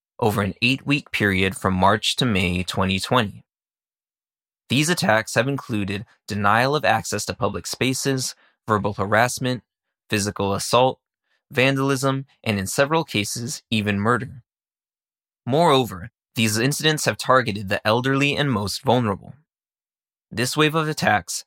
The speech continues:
has caused panic and confusion among Asian Americans and forces us to question, what is motivating these cruel and cowardly assaults?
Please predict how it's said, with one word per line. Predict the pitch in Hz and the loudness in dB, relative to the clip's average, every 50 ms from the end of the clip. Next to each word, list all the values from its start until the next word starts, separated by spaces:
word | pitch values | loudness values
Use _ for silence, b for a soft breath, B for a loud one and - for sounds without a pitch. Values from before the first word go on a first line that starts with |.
| _ | _
has | - - 101 | -8 -6 -4
caused | - - 113 110 104 - - | 0 2 4 4 2 2 -2
panic | - 131 127 131 139 143 - | -2 0 2 2 2 0 -2
and | 151 151 147 | -4 -4 -2
confusion | - 160 151 - - 113 104 98 - 98 98 98 - | -2 -2 -2 -2 -2 -2 -2 0 0 0 -2 0 0
among | 107 107 101 98 98 90 | 0 2 2 2 0 0
Asian | - 113 120 127 135 147 143 | 0 0 0 2 2 2 2
Americans | 139 131 113 101 98 92 90 - 101 98 101 - B B B B | 2 4 4 4 2 2 0 -2 -4 -4 -4 -6 B B B B
and | - 107 107 - | -6 -6 -6 -2
forces | - - 143 147 147 151 143 147 | 2 2 2 2 2 0 -2 -4
us | 147 - | -4 -2
to | - 151 | -4 -4
question, | - - - - - - - - - 67 - _ _ _ _ _ _ | -2 0 0 0 0 -2 -6 -8 -14 -18 -20 _ _ _ _ _ _
what | - 123 143 170 | 0 2 2 2
is | 185 165 | 2 2
motivating | 170 147 143 165 160 139 107 104 98 98 98 | 2 2 4 4 2 2 0 -2 -2 -2 -2
these | 95 98 95 - | -2 -4 -4 -6
cruel | - - - - 127 131 135 135 143 | -8 -8 -4 -2 0 2 2 2 0
and | 143 147 139 | 0 -2 -6
cowardly | - 143 123 110 113 104 107 107 110 110 | -4 -2 0 2 2 0 0 0 0 0
assaults? | 110 107 - - 160 147 117 - _ - - - - - | 0 -2 0 2 2 2 2 -2 _ -12 -12 -12 -12 -16